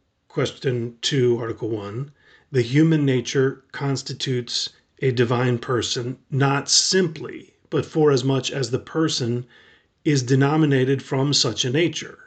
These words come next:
For human nature does not make the Son of Man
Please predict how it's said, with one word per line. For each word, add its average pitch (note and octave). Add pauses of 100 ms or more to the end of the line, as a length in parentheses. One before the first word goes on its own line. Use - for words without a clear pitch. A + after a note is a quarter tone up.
(180)
For B2
human D#3
nature B2+
does A#2+
not C3+
make D3+
the C#3
Son D3
of A#2+
Man B2+